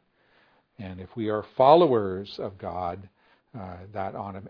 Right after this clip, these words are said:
an-, animosity will, on occasion, and to one degree or another, greater or less, be directed against us, right? And so it is,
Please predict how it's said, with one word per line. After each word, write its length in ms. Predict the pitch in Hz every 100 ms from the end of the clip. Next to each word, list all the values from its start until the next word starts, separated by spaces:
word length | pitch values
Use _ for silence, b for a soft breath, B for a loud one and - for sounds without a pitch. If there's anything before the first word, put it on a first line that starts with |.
| -
an-, 240 | 117 107 -
animosity 720 | 117 107 107 123 127 127 110
will, 360 | 113 165 135
on 220 | 139 135 180
occasion, 720 | 190 214 220 135 104 123 202
and 260 | 143 135 127
to 160 | 135
one 300 | 110 117 123
degree 400 | 135 123 151 156
or 240 | 165 147 175
another, 540 | 196 123 90 95 147 -
greater 320 | - 95 104 143
or 220 | 151 190
less, 560 | 202 214 104 - - _ _ _ _ _ _ _ _ _ _ _ -
be 120 | 110
directed 520 | 101 101 98 - 101
against 440 | 92 98 90 - -
us, 340 | - - - _ _ _ _ _
right? 220 | 82 165 _ b b b -
And 120 | 98
so 140 | 117
it 100 | 107
is, 360 | 120 131 117